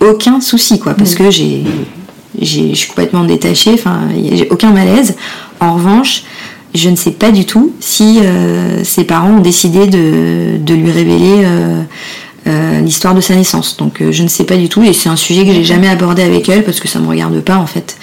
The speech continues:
Speaker 2: Mhm.
Speaker 1: Donc, je ne sais pas si elle est au courant, mais si jamais elle est au courant, moi, ça me pose aucun souci qu'elle, euh, qu'elle vienne me poser des questions si elle en ressent le besoin.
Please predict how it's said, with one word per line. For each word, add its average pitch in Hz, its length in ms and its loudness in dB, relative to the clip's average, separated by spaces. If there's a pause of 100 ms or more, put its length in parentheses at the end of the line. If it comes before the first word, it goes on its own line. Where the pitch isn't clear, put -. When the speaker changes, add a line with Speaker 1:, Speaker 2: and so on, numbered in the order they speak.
Speaker 2:
Mhm. 190 60 2 (400)
Speaker 1:
Donc, 151 200 -2
je 175 120 0
ne 196 40 4
sais - 160 -2
pas 180 280 -2
si - 280 -4
elle 170 140 0
est 165 40 0
au 160 60 0
courant, 160 380 -2
mais 170 100 2
si - 240 -2
jamais 175 500 0
elle 165 80 -2
est 160 40 -2
au 151 60 0
courant, 151 360 -4
moi, 175 220 0
ça 165 140 -4
me 156 80 0
pose 165 180 0
aucun 165 200 0
souci 170 360 -6
qu'elle, 147 180 -4
euh, 120 180 -4 (360)
qu'elle - 180 0 (180)
vienne 170 300 0
me 160 60 0
poser 165 180 2
des 160 80 2
questions 160 340 0
si - 260 -2
elle 165 120 -2
en 156 80 -2
ressent 160 260 -4
le 170 60 0
besoin. 160 300 -4